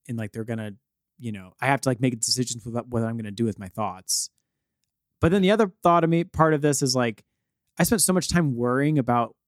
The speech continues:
whether I was pleasing and praising God when it was just normal behavior.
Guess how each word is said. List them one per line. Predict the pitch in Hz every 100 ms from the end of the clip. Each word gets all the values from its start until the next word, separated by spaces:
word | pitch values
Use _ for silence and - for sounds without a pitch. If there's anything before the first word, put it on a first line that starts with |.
| _ _ -
whether | 127 131
I | 123
was | 117 110 - - _ _ _ _ _ _ _ _ _ _ _ _ _
pleasing | - 135 131 120 123 117
and | 110 104 - _ _ _
praising | 131 123 117 107
God | 107 110 107 98 104
when | 123 117 110 113 -
it |
was | 127 110
just | 107
normal | 117 117 110 107
behavior. | 104 95 98 95 87